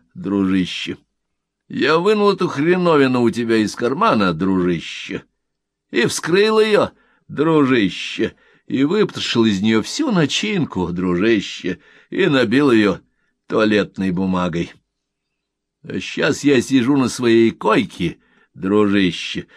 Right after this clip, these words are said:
и винтовка у меня заряжена, дружище,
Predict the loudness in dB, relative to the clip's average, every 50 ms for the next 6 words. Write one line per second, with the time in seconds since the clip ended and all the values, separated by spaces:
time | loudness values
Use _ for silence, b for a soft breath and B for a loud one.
0 | b b b -2 0 0 2 2 2 2 2 2 0 0 0 -2 -2 -2 0 0
1 | 2 2 2 2 2 2 2 2 2 0 0 -2 -2 -2 -2 -2 -4 -4 -4 -4
2 | -2 -2 -4 -4 -6 -8 -12 -12 -14 -14